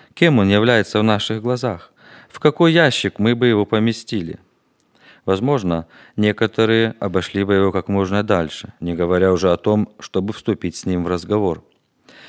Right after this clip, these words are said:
Впечатление несимпатичности, которое возбуждается в нас при виде такой картины, заставляет нас предполагать, что этот человек не образован,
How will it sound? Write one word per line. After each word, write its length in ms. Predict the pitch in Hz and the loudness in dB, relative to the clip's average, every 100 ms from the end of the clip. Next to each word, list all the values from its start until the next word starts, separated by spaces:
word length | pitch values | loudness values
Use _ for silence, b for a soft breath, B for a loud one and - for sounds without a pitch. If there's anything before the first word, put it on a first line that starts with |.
| B - | B -8
Впечатление 640 | - - 143 165 170 151 | -2 0 2 4 4 4
несимпатичности, 1200 | 147 135 147 131 139 - 160 - 92 82 - 85 - | 2 2 2 2 0 0 -6 -2 -2 -2 -4 -6 -4
которое 400 | 104 101 113 107 | -4 0 4 4
возбуждается 840 | 104 98 101 95 101 92 - 92 | 4 0 -2 2 4 4 2 -2
в 60 | 90 | 0
нас 240 | 95 85 | 0 0
при 140 | - 101 | -2 -2
виде 220 | 95 95 | -2 -2
такой 340 | 104 - 110 | -2 2 2
картины, 400 | 120 117 151 147 | 2 0 0 0
заставляет 580 | 117 113 - 147 160 156 | 0 -2 -2 2 2 2
нас 180 | 143 127 | -2 -2
предполагать, 680 | 117 - 110 113 151 147 B B B | -4 0 2 4 4 2 B B B
что 260 | - - - | -6 -2 0
этот 280 | 160 165 151 | 0 0 -2
человек 500 | - 131 131 143 135 | 0 2 2 2 2
не 140 | 139 | 0
образован, 720 | 135 131 139 98 90 82 80 | 2 2 0 2 0 0 -6